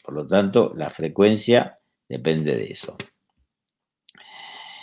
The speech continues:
Eh,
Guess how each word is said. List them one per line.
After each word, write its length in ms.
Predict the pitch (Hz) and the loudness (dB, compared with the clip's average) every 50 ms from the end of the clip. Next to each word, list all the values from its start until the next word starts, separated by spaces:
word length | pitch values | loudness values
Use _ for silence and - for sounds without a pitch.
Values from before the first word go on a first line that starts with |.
| - - - _ _ _ _ _ | -20 -20 -20 _ _ _ _ _
Eh, 1900 | 120 120 120 120 120 117 113 113 110 110 107 107 107 104 101 101 95 95 95 92 92 92 90 87 85 82 80 80 78 76 76 80 80 90 101 107 110 | 8 10 10 12 12 12 10 10 10 8 8 6 6 4 4 4 4 4 4 2 2 2 0 0 -2 -2 -2 -4 -4 -4 -4 -4 -2 0 0 0 -2